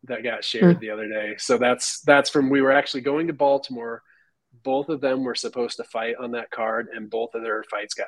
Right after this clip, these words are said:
Speaker 1: canceled. Um, so that kinda sucked, but it was still a good trip. Um, so making some good headway in that, and then the Reebok deal with the U F C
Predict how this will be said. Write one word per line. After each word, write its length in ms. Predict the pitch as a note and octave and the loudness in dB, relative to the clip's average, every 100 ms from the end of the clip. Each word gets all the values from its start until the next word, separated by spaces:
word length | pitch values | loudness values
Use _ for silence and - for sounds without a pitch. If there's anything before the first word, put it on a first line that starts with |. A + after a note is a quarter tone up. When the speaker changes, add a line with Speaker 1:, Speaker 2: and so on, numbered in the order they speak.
| - | -8
Speaker 1:
canceled. 520 | G2 F#2+ - F#2 F#2+ - _ _ _ _ _ _ - _ - | -14 -12 -12 -14 -14 -20 _ _ _ _ _ _ -20 _ -8
Um, 520 | - - - G2 G#2 - | -4 -4 -6 -8 -10 -14
so 160 | - C3+ | 0 6
that 160 | C3+ - | 8 8
kinda 220 | G#2+ F#2+ | 2 0
sucked, 420 | - F#2 G#2 - _ - - - - - _ - | 0 -2 -8 -12 _ -20 -20 -20 -20 -20 _ 0
but 240 | B2 A2 | 0 2
it 60 | B2 | 0
was 120 | A2 | 2
still 240 | - G2 | 0 -2
a 60 | G2 | -8
good 180 | G2+ F#2+ | -10 -8
trip. 260 | A2 F#2 - _ _ _ _ _ _ _ _ - | -6 -6 -8 _ _ _ _ _ _ _ _ 6
Um, 480 | D#3 D3 C#3+ C#3 C#3+ - - - - - | 10 10 8 4 -2 -6 -10 -14 -16 -2
so 500 | - E3 D3+ C#3+ C#3+ | 6 6 6 2 -6
making 460 | F#3 F3 F3 F3+ F3+ | -10 -2 -2 0 -4
some 140 | F3 | -4
good 160 | D#3+ D3+ | -2 0
headway 320 | D#3 D3 C#3+ | -2 -2 -4
in 60 | C#3 | -2
that, 360 | D#3 E3 D3+ | -4 -4 -6
and 220 | D3 C3 | -8 -8
then 560 | C3+ C3+ C3+ C3 C3 B2+ | -6 -4 -4 -6 -8 -10
the 160 | B2+ A2+ A#2+ | -14 -16 -10
Reebok 440 | C3 C3+ C#3+ C3 - B2+ | -6 -2 -2 -2 -4 -12
deal 500 | B2 B2 B2 B2 B2 | -10 -8 -4 -4 -6
with 180 | B2 - | -10 -12
the 100 | B2 | -10
U 180 | B2 | -6
F 120 | A2+ - | -4 -2
C 680 | - D3+ D#3 D3 C#3 B2 | -2 -2 0 0 0 -4